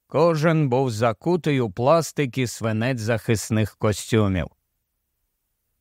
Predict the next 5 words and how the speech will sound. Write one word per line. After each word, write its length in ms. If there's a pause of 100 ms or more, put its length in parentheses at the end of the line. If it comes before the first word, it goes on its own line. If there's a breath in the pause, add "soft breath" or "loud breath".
(160)
"Скільки 680
людей 560 (200)
у 160
вашій 400
шахті?" 600